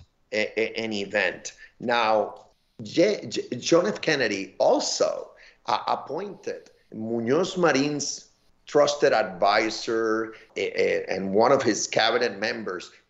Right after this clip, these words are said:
Teodoro Moscoso was his name, uh,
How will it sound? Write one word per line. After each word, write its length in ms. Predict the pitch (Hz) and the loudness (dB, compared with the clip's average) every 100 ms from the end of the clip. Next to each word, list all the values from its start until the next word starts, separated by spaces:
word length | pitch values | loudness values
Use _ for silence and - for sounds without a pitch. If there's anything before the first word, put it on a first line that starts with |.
| _ _ | _ _
Teodoro 680 | 143 147 123 113 120 143 131 | 0 2 4 2 2 2 0
Moscoso 840 | 107 98 - - 120 123 - 82 | -2 -8 -12 0 2 2 -2 -4
was 260 | 87 107 107 | 0 0 2
his 300 | 98 - 90 | -2 -4 -8
name, 340 | 82 85 82 - - | -8 -8 -10 -16 -4
uh, 300 | 117 120 - | 0 0 0